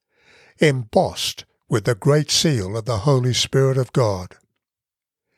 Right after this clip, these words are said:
It's with humble, heartfelt thankfulness for the humility of our great and wonderful, all-glorious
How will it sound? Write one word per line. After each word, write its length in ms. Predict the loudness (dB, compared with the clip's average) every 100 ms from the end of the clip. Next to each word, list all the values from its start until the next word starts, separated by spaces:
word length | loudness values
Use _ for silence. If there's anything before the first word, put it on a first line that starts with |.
| _ _ _ _ _ _ _
It's 200 | -10 -6
with 200 | -4 -4
humble, 580 | -2 0 0 0 -4 -6 _
heartfelt 600 | 2 2 2 0 0 0
thankfulness 920 | -2 0 0 -2 -8 -8 -10 -10 -12 _
for 120 | -4 0
the 180 | 2
humility 720 | 2 0 2 2 2 2 0
of 120 | 0 2
our 180 | 0
great 460 | 0 0 2 2 0
and 240 | -4 -2
wonderful, 580 | 0 0 2 0 -2 -4 -4
all-glorious 1040 | 2 2 2 0 0 2 0 -4 -6 -8